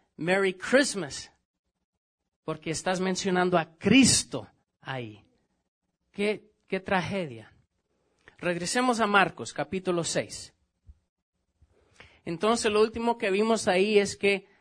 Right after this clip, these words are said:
eh, los discípulos les dijo, eh, les dijeron a, a, les dijo a Jesús que, que enviara a la gente, que los despidiera.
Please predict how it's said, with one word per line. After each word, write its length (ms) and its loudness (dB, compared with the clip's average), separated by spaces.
eh, 120 -6
los 160 -4
discípulos 640 -4
les 220 -4
dijo, 480 -2
eh, 200 -18
les 160 -8
dijeron 480 -4
a, 160 -4
a, 320 -10
les 220 -14
dijo 200 -4
a 60 0
Jesús 480 0
que, 420 -4
que 80 -6
enviara 340 4
a 20 2
la 140 0
gente, 340 -4
que 100 -10
los 120 -8
despidiera. 640 -4